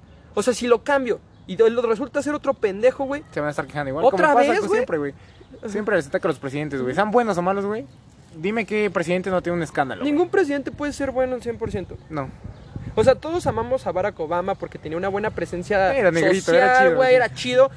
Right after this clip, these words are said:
Speaker 1: pero tiene sus escandalitos
Speaker 2: Sí,
Speaker 1: y
Speaker 2: sí.
Speaker 1: tiene sus peditos, güey.
Speaker 2: De hecho,
Speaker 1: ¿Sabes?
Speaker 2: güey, mucha gente, "Ay, no, es que él como es negro, pues no apoya,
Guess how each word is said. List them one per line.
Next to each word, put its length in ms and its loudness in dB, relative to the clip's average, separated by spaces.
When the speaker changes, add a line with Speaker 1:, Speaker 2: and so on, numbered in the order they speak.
Speaker 1:
pero 160 2
tiene 320 -2
sus 180 -6
escandalitos 840 -2
Speaker 2:
Sí, 60 -8
Speaker 1:
y 40 -6
Speaker 2:
sí. 40 -10
Speaker 1:
tiene 240 -2
sus 200 -6
peditos, 580 0
güey. 160 -6
Speaker 2:
De 120 4
hecho, 160 2
Speaker 1:
¿Sabes? 60 4
Speaker 2:
güey, 180 4
mucha 220 -4
gente, 180 -4
"Ay, 220 0
no, 160 0
es 80 -4
que 140 -2
él 120 -4
como 180 -2
es 60 -4
negro, 260 -2
pues 280 -6
no 100 -2
apoya, 500 0